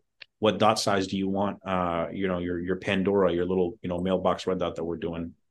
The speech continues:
Uh, do you want a three M O A dot? Do you want a six M O A dot?"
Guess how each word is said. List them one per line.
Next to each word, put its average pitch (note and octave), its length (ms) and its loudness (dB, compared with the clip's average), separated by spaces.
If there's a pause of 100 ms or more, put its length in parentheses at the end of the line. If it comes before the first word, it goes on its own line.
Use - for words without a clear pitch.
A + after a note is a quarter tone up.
(120)
Uh, D#2 200 -12
do - 380 -14
you G2 80 -4
want F2+ 140 -2
a - 20 -6
three A2+ 220 2
M A#2+ 100 6
O B2 100 8
A B2+ 60 6
dot? A#2+ 220 2
Do F#2+ 40 -6
you F2+ 40 -8
want E2 120 -8
a - 40 -6
six - 240 -4
M G#2+ 100 -2
O G#2+ 120 0
A G#2+ 60 2
dot?" A2 320 0